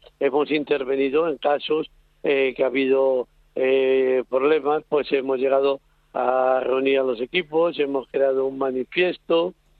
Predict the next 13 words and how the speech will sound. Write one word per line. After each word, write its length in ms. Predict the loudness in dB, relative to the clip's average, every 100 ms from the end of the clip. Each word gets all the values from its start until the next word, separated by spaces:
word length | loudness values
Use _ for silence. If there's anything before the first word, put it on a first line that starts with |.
| _ _ _ _
Te 320 | -8 -2 -2
quiero 220 | 0 0
decir 260 | 0 -2 -4
que 340 | -2 -2 0
el 180 | 0 0
compromiso 500 | -2 -2 0 0 0
es 100 | -2
total. 380 | -2 -2 0 -2 _ _ _ _
Yo 320 | -10 -2 0
no 140 | 0 0
voy 180 | 2
a 100 | 0
parar 480 | 0 -2 0 -2 -4